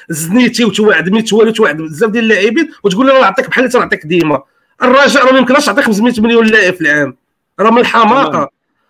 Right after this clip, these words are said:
Speaker 1: والفريق صافي تيس-، تيعاني. راه شويه غادي يدير الصينيه، راه شويه غادي يمشيو للمنخرطين ويقول ليه: "خويا، عط-، ع-، عاون الفريق". داكشي اللي كنا تنديرو ملي كنا صغار، تنلعبوا لي تورنوا، تنديروا واحد الصينيه وتنديروا واحد التوني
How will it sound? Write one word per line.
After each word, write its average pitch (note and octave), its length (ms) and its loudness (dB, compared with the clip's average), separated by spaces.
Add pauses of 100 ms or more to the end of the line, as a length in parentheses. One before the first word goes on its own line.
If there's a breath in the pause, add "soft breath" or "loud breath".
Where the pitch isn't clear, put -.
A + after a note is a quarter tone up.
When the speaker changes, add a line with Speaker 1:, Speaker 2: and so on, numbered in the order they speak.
(100)
Speaker 1:
والفريق C4+ 420 0
صافي C4+ 180 0
تيس-، A#3+ 320 0
تيعاني. A#3+ 420 0
راه A3 40 2
شويه A#3+ 180 0
غادي C#4 140 2
يدير B3+ 120 2
الصينيه، G3+ 600 2 (180 loud breath)
راه G3+ 60 0
شويه B3+ 180 0
غادي C#4+ 120 2
يمشيو A#3+ 220 0
للمنخرطين A#3 560 0
ويقول A#3+ 240 -2
ليه: A#3 200 2 (180 loud breath)
"خويا، B3 340 4
عط-، F3+ 200 -2 (540)
ع-، F#3+ 200 2
عاون A3+ 300 4
الفريق". G3 500 2
داكشي F3+ 200 -6
اللي G#3 80 -4
كنا G#3+ 120 0
تنديرو G#3 320 0
ملي G#3 80 -2
كنا G#3+ 180 -2
صغار، F#3+ 320 -2 (200 loud breath)
تنلعبوا F#3 320 0
لي G3+ 80 4
تورنوا، F#3+ 400 2
تنديروا F#3+ 260 -2
واحد F#3+ 100 -8
الصينيه F#3 540 -2 (180 soft breath)
وتنديروا G3+ 340 0
واحد - 120 0
التوني G3+ 420 2